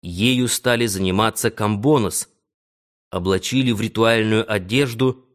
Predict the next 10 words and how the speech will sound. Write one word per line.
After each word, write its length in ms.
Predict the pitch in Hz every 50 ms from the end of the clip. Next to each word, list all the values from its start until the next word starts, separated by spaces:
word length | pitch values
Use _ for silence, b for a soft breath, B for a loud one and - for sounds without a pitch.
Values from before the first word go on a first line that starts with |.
| _ _ _ _ _ _ -
и 120 | - 110
поддерживали, 840 | 110 - 110 101 92 90 95 107 151 165 156 139 117 139 131 135 135
покуда 460 | 127 - 127 120 - - 147 135 131
длился 460 | 117 107 113 131 139 131 - - - 120
её 320 | 120 123 120 110 117 113
транс, 520 | - - 120 120 107 87 80 - - - _ _ _ _ _ _ _ _ _ _
скоротечный, 1040 | - - - - - 110 98 90 87 - - 151 160 - - - 110 101 87 82 _ _ _ _ _ _ _ _ _ _ _ _ _ -
но 280 | 92 92 104 123 117 - -
интенсивный. 1080 | 120 117 113 104 - - 117 110 98 - - - 143 143 123 107 107 98 87 76 - _ _ _ _ _ _ _ _ _ _ _ _ _ _ _ _ _ _ _ _ _ _ -
Потом 600 | - 82 - - 127 147 156 156 139 - -